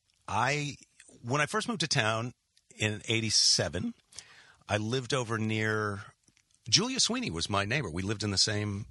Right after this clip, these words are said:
building. And, uh, that was on Sierra Bonita over near Melrose.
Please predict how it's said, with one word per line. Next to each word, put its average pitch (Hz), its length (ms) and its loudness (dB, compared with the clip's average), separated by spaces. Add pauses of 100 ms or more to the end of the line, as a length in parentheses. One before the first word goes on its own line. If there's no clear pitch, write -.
(140)
building. - 400 -6 (320)
And, 90 380 0 (100)
uh, 92 260 0
that 117 220 0
was 107 260 -2
on 95 360 -2
Sierra 123 420 2
Bonita 107 540 0
over 82 260 -2
near 85 180 0
Melrose. 80 600 -2